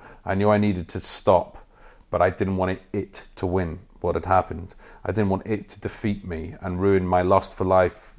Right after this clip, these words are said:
which, you know, I came to London for a reason, 'cause I loved doing what I do, and I didn't want it to beat that.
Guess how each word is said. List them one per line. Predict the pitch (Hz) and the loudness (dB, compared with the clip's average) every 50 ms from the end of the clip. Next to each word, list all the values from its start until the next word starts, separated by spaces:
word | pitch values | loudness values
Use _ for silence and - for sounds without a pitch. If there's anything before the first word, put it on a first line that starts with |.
| - - | -16 -8
which, | - 95 87 - - - - | -6 -6 -6 -6 -8 -16 -10
you | - 104 98 | -6 -4 0
know, | 95 90 | 0 0
I | 90 90 | 0 0
came | - 104 101 92 | -2 -2 -4 -2
to | 95 92 | -2 0
London | 92 95 90 90 85 | 0 0 0 -2 -4
for | - 101 92 | -4 -4 -2
a | |
reason, | 90 92 95 95 90 82 90 82 - - - - _ _ - | 0 0 0 0 -2 -4 -8 -12 -12 -16 -20 -20 _ _ -12
'cause | - 87 92 | -8 -4 -2
I | 90 | 0
loved | 90 92 90 82 92 - | 2 2 0 0 -2 -4
doing | 98 92 90 | -2 -2 -2
what | 90 87 87 | 0 0 0
I | 87 87 | 0 0
do, | 82 - 98 95 90 90 90 | 0 -2 -2 -2 -2 -2 -4
and | 92 87 | -4 -4
I | 87 | -4
didn't | 82 95 90 | -4 -4 -2
want | 90 92 90 | -2 -2 -4
it | 90 | -4
to | - - | -8 -6
beat | - 101 95 92 - 87 | -4 -4 -4 -4 -4 -6
that. | 90 85 82 - | -8 -8 -8 -10